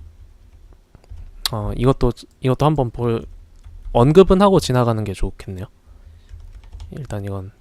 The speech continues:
옛날 코드들은 다 지우고, 네, 이렇게 쓰는 방법도 있다는 것만 알아두세요. 많이는,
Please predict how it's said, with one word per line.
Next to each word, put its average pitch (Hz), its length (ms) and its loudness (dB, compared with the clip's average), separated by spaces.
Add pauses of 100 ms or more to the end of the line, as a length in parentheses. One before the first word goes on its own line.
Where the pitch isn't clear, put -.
(140)
옛날 131 260 0 (120)
코드들은 127 480 -4
다 110 140 -8
지우고, 104 500 -8 (3000)
네, 117 80 -14 (160)
이렇게 135 300 2
쓰는 262 260 4
방법도 143 400 4
있다는 147 300 4
것만 135 260 2
알아두세요. 92 420 -4 (2000)
많이는, 156 760 2